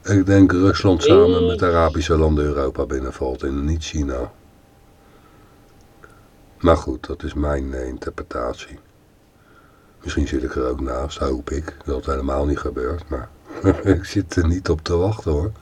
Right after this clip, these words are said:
Speaker 1: Maar Zuid-Europa wordt dan, eh, bezet, hè, volgens Nostradamus. Maar ik heb toen begrepen, want ik heb dat boek toen gelezen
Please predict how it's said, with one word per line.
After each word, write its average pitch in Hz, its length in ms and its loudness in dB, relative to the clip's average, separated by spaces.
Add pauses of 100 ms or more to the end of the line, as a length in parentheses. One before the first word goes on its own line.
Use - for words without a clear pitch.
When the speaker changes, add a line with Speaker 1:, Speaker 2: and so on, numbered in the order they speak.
(1040)
Speaker 1:
Maar 95 160 6
Zuid-Europa 110 840 4
wordt 87 260 0
dan, 73 280 0
eh, 71 160 -4
bezet, 73 380 -8
hè, 92 120 -2
volgens 76 380 -2
Nostradamus. 62 960 -8 (3000)
Maar 82 200 4
ik 110 120 0
heb 104 180 0
toen 95 160 2
begrepen, 117 600 6
want 82 140 0
ik - 60 -8
heb 87 120 -4
dat 85 120 -2
boek 80 180 -2
toen 82 220 -2
gelezen 85 720 2